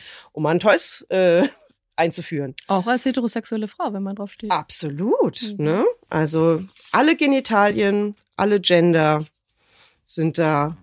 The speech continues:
Speaker 1: sehr willkommen. Und man geht auch im Moment ein bisschen weiter noch zu gucken, wen kann ich denn noch, ähm, wenn wir über das Thema Inklusion sprechen, zum Beispiel abholen mit Toys. Weil viele Menschen mit motorischen Einschränkungen
Speaker 2: Genau.
Speaker 1: oder behinderte Menschen, ähm,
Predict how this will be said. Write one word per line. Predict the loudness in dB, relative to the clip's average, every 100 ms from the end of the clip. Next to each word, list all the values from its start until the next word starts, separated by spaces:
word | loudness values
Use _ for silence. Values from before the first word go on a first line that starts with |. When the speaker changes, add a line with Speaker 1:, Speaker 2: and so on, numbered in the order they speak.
| _ _ _ _
Speaker 1:
sehr | -4 2 4 4
willkommen. | 0 2 2 2
Und | 4 4
man | 4
geht | 4 2 2
auch | 2
im | 2
Moment | 2 0 0
ein |
bisschen | -2 -2 0
weiter | 0 0
noch | -4 -6
zu | -8
gucken, | -6 -6 -2 -2 2
wen | 2 4
kann | 0
ich | 0
denn | 0 0
noch, | 2 0 -4 -12 _ _ _ _ _ _ 4
ähm, | 6 6 2 _ _ _
wenn | 0 4
wir | 4
über | 4
das | 2
Thema | 4 4
Inklusion | 4 2 4 4 2
sprechen, | 0 -4 -4 -4
zum | -2
Beispiel | -2 -2 -2 -4
abholen | -2 -4 -2 -2 -2 -4
mit | -6
Toys. | -8 -6 -4 -6 -10 -18 -12 -4
Weil | -2
viele | 2 4
Menschen | 6 4 2 2 2
mit | 0 -2
motorischen | -4 0 2 2 0 0
Einschränkungen | 0 0 -2 -4 -4 -6 -8 -12 _
Speaker 2:
Genau. | 0 2
Speaker 1:
oder | 4 2 0 -4 -20 -20 -4
behinderte | 2 6 6 4
Menschen, | 2 2 2 0 -2 -6 _ _ _ 0
ähm, | 2 2